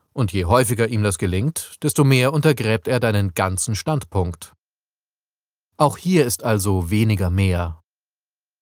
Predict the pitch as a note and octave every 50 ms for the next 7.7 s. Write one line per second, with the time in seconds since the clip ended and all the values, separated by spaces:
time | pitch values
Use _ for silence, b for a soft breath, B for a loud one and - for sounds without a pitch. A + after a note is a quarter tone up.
0 | _ _ - D#3 D#3 D#3 E3 F3+ G3 - - F#3+ F3+ E3+ D#3 E3 E3+ D#3+ D3+ C#3
1 | - - - A#2+ C3 C#3 - - C#3+ C3+ B2+ A#2+ G#2+ G#2+ G2 - C3 B2 B2+ C3+
2 | C3+ C#3 C#3 C#3 B2+ B2 C3 B2+ C3 C3+ C3 C3 - D#3 E3+ E3+ C3 A#2+ A#2+ -
3 | - A#2+ A2+ G#2 G#2+ G#2+ G#2+ G#2+ - - B2+ - A#2 G2+ G#2+ F#2+ - - B2+ B2+
4 | - - G#2+ A2 A2 A2 A2+ G#2 G#2+ A2 A2+ A2 - C#3+ C#3+ D3 b b b b
5 | b b b b C#3+ C3+ C#3 - D3+ C#3+ B2 C3+ C3+ - C#3 D#3 E3 E3 D3+ C#3
6 | C3 B2+ A#2 B2 A#2 F#2+ G2+ C3 - - - - - F#2+ F#2 F#2 F2 - A2+ G2+
7 | - - A2 G2+ F2+ F2+ E2+ - F#2+ F#2 F2 E2+ D#2+